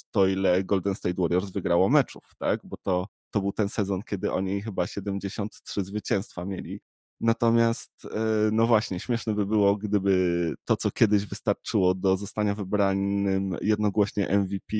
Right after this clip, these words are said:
nie starczyło do wybrania M V P w tym roku w ogóle, więc, no, życzę też Stefowi właśnie, żeby, żeby to był ten jego sezon, żeby tę statuetkę zgarnął.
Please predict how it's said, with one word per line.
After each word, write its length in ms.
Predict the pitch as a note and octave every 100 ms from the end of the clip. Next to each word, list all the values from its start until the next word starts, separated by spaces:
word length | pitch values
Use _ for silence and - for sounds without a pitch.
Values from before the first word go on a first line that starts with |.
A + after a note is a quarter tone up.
| G2+
nie 120 | F2
starczyło 680 | - G2 - - F#2 F#2 F2+
do 420 | F2+ F2 E2+ F2+
wybrania 420 | F#2 F#2+ F#2 F2
M 180 | - F#2+
V 80 | F#2 -
P 60 | F#2 F#2+ - _ _
w 100 | -
tym 220 | - G2 G2
roku 380 | G2 - G2
w 140 | F2+ G2+
ogóle, 480 | G2+ G#2 A#2 C3+ A2+
więc, 400 | G#2 A2 - - _ _ _
no, 240 | C3 C3 B2
życzę 300 | C3 A#2+ A2+
też 200 | G#2 -
Stefowi 500 | - F#2 G#2 F#2 F2
właśnie, 400 | F2+ - - F2+
żeby, 300 | E2+ E2 D2+
żeby 240 | E2+ F2+ F#2
to 100 | F2+
był 120 | D2+
ten 160 | D#2+
jego 180 | D#2 D2+
sezon, 340 | - F#2 D#2 E2
żeby 160 | D#2
tę 140 | - C#2+
statuetkę 540 | - - A1+ - D#2
zgarnął. 480 | - C#2+ A#1+ -